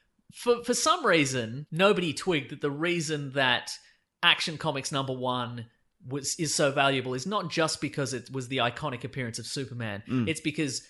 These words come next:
Speaker 1: back when that comic was published, nobody cared about comic books at
Speaker 2: Worthless.
Speaker 1: all. It was like the newspaper.
Speaker 2: Yeah.
Speaker 1: You read it, you threw it away.
Speaker 2: If
Speaker 1: And
Speaker 2: you've
Speaker 1: so
Speaker 2: got the first newspaper as well,
Speaker 1: Phew.
Speaker 2: look out.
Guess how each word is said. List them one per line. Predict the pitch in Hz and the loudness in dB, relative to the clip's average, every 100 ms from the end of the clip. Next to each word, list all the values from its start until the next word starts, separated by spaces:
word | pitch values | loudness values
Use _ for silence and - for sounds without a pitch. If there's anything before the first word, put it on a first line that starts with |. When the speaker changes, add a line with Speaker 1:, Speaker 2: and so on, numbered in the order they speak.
| _ _ _ - - - | _ _ _ -20 -20 2
Speaker 1:
back | 170 165 | 4 4
when | 170 147 | -2 0
that | 135 | 0
comic | - 151 135 | 0 -6 -6
was | 131 117 | -8 -8
published, | - 143 123 110 - _ | -2 -2 0 -4 -8 _
nobody | 135 135 139 127 123 | -6 0 2 2 -4
cared | 139 123 | -4 -4
about | 120 117 - | -2 -2 -2
comic | 135 120 | -6 -6
books | 131 123 | -8 0
at | 135 | 8
Speaker 2:
Worthless. | 135 107 107 95 - | 8 8 2 -4 0
Speaker 1:
all. | 165 | 2
It | |
was | 165 151 | 2 2
like | 170 185 185 | 2 2 0
the | 156 | -2
newspaper. | 139 127 - 127 113 127 113 | -2 -2 -2 -2 0 2 6
Speaker 2:
Yeah. | 131 95 | 8 6
Speaker 1:
You | 131 135 | 4 2
read | 160 147 | 4 4
it, | 139 | 2
you | 120 | -4
threw | - 143 123 | -4 -2 -2
it | |
away. | 113 110 92 95 | -2 -2 -4 -4
Speaker 2:
If | 113 | 0
Speaker 1:
And | |
Speaker 2:
you've | 160 | 2
Speaker 1:
so | 147 | 10
Speaker 2:
got | 131 123 | 10 10
the | 123 | 4
first | - 120 101 | 6 6 6
newspaper | 113 127 120 92 101 | 2 2 4 2 2
as | 92 | -2
well, | 98 104 90 92 - _ - - | 4 4 4 2 -8 _ -20 -16
Speaker 1:
Phew. | - 285 196 - | -10 -6 -4 -4
Speaker 2:
look | 123 107 | -2 0
out. | 113 98 | 2 0